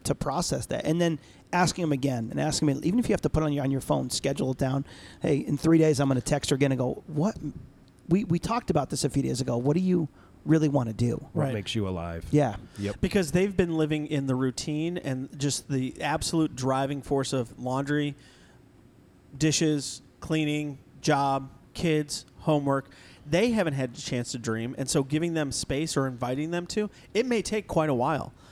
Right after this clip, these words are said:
Speaker 3: But I love that. Make it a routine to, to ask that and see what God's been doing with them.
Speaker 1: Yeah.
Speaker 3: That's, that's powerful. All right, that's all for, that we have today.
Speaker 1: <laughs> Yeah, right.
Speaker 3: No, I'm just kidding.
Speaker 1: But keep
Speaker 3: So
Speaker 1: going, I'm
Speaker 3: anyways,
Speaker 1: sorry.
Speaker 3: keep
Speaker 1: Yeah.
Speaker 3: going, keep going.
Speaker 2: Yeah, so we adopted Kaylee and Riley in oh seven.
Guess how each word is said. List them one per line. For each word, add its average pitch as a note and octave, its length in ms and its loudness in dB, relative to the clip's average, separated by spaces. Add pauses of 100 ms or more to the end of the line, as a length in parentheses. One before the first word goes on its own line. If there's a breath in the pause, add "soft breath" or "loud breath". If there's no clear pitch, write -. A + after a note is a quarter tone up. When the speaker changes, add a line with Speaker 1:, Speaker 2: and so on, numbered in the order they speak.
(140 loud breath)
Speaker 3:
But D3 120 2
I D3+ 60 6
love E3 280 2
that. C3 340 0
Make D3 260 -2
it E3+ 60 2
a D#3+ 40 4
routine D3+ 540 -2
to, B2 100 -2 (140)
to - 200 -6
ask B2+ 280 -6
that A#2+ 260 -4
and B2 120 -6
see - 140 -2
what C3 180 0
God's B2 260 -4
been A#2+ 160 -4
doing A#2 220 -2
with A2+ 140 -8
them. - 200 -10 (360)
Speaker 1:
Yeah. B2 180 6
Speaker 3:
That's, A2 160 4 (100)
that's D3 180 -6
powerful. A#2 440 -6 (160)
All F#3+ 80 4
right, G3+ 140 4
that's F3 200 2
all F3+ 120 6
for, F#3 200 -4
that D#3 160 2
we D#3 100 0
have D#3+ 160 -2
today. B2 260 -2 (100)
Speaker 1:
<laughs> E3+ 80 6
Yeah, F3 200 4
right. D3+ 340 8
Speaker 3:
No, B2+ 100 0
I'm B2+ 100 2
just - 180 -4
kidding. A2+ 180 -2
Speaker 1:
But E3 120 6
keep G#3+ 140 6
Speaker 3:
So A3 80 10
Speaker 1:
going, E3 120 12
I'm D#3+ 60 8
Speaker 3:
anyways, E3+ 180 8
Speaker 1:
sorry. A#2+ 60 2
Speaker 3:
keep G3 100 4
Speaker 1:
Yeah. D3+ 40 4
Speaker 3:
going, C3 280 4
keep - 140 -2
going. D3 200 4
Speaker 2:
Yeah, A2+ 80 4
so A2+ 340 2 (320)
we C3 80 2
adopted B2 320 2
Kaylee A#2+ 240 2
and A2+ 80 2
Riley G#2+ 260 4
in G#2 120 0
oh G#2+ 80 2
seven. G2 440 -2